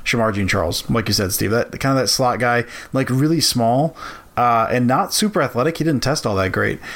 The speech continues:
But, man, when you watch him, he's, like, very, very smart and just flies to the ball. Um, I think he's, he's gonna be just a ton of fun. Of, of all the draft picks,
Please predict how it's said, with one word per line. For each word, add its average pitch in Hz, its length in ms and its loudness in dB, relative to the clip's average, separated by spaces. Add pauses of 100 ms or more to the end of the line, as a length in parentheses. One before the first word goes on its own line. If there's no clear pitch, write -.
(160)
But, - 300 -4
man, 147 240 2
when 131 80 2
you 165 80 2
watch 127 320 0
him, 156 160 2
he's, 123 320 0
like, 117 220 -2
very, 117 320 2
very 135 240 2
smart 127 360 0
and 117 140 2
just 110 220 0
flies 104 460 0
to 101 40 -2
the 98 100 2
ball. - 320 -2 (120)
Um, 107 260 2
I 120 120 0
think 120 200 -4
he's, 113 220 2
he's 117 260 2
gonna 107 180 0
be 101 200 0
just - 180 0
a 98 80 0
ton 104 220 0
of 95 80 -4
fun. 98 180 0
Of, 107 160 2
of 127 320 0
all 151 140 2
the 147 80 0
draft 127 280 0
picks, 113 300 -4